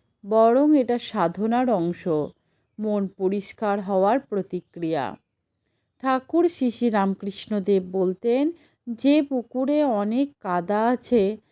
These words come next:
সেখানে যদি জল ঢালা হয়, প্রথমে জল খোলা হয়ে যায়, কিন্তু কিছুক্ষণ পরে দেখবে জল পরিষ্কার হয়ে উঠেছে।"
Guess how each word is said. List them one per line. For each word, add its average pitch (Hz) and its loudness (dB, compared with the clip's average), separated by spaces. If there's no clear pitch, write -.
সেখানে 294 2
যদি 285 0
জল 185 -4
ঢালা 185 -2
হয়, 240 0
প্রথমে 277 4
জল 220 4
খোলা 214 0
হয়ে 160 0
যায়, 147 -2
কিন্তু 294 -2
কিছুক্ষণ 202 -6
পরে 190 -2
দেখবে 240 2
জল 190 2
পরিষ্কার 208 -6
হয়ে 185 -2
উঠেছে।" 156 -4